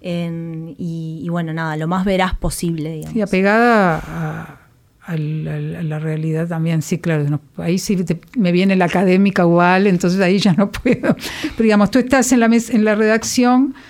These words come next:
Speaker 2: tenés una noticia y tratás de que esa noticia te parece pertinente porque tiene que ver, no es, eh, si es algo que le interesa a la gente, que, que, que es de relevancia desde el punto de vista de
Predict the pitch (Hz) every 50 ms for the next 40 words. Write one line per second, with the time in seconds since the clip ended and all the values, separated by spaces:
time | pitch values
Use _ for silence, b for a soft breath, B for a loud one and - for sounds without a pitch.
0 | B B B - 208 208 226 220 220 226 240 226 220 220 220 220 220 233 226 226
1 | - 247 247 240 - 294 277 220 214 208 - 202 - 208 202 196 185 - 185 160
2 | - 180 156 185 165 - 170 165 196 190 - 175 202 170 - - 202 214 240 233
3 | 196 175 - - 160 - 160 151 143 135 - b b b b b b b _ _
4 | _ - 165 160 165 165 - 170 175 185 196 190 190 190 196 208 214 208 185 165
5 | 156 156 156 - - - - - - b b b b b b b _ - 160 147
6 | - - 175 160 - 170 156 156 165 151 156 160 156 151 - 160 160 165 165 -
7 | - 170 156 156 151 151 b b b b b b b b b _ _ - 165 156
8 | 165 156 - - 220 208 214 214 208 202 202 196 170 - 165 151 151 151 143 -
9 | _ _ _ _ _ - - - 147 151 151 151 151 151 147 143 143 147 - _
10 | _ _ _ _ _ _ _ _ _ _ _ _ _ _ _ _ _ - - 165
11 | 160 156 160 170 175 160 160 156 151 151 147 165 151 151 156 156 170 180 190 190
12 | 190 185 175 - 175 165 147 151 - 180 160 - 165 151 151 160 160 160 - 165
13 | 156 151 151 151 147 151 147 151 147 151